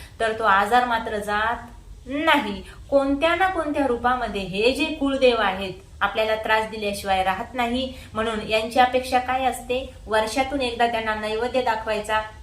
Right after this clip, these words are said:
नाही का. त्यांचं जे काही, त्यांना साडी चोळी असेल, जर मुंजा असेल, तर त्यांना एक उपरणं आणि टोपी एवढीच अपेक्षा असते. हा सर्व मानपान आपण करावा लागतो आणि हा केल्यानंतर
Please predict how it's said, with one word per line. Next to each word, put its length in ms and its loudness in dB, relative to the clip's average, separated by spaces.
नाही 140 -8
का. 220 -8
त्यांचं 260 0
जे 180 2
काही, 500 0
त्यांना 240 -2
साडी 380 2
चोळी 300 2
असेल, 600 -2
जर 180 2
मुंजा 400 2
असेल, 680 -4
तर 100 -2
त्यांना 560 0
एक 180 0
उपरणं 460 4
आणि 380 -2
टोपी 320 -2
एवढीच 300 0
अपेक्षा 420 -2
असते. 600 -4
हा 220 6
सर्व 380 0
मानपान 360 -2
आपण 380 -6
करावा 360 4
लागतो 560 -6
आणि 160 -6
हा 280 2
केल्यानंतर 800 -2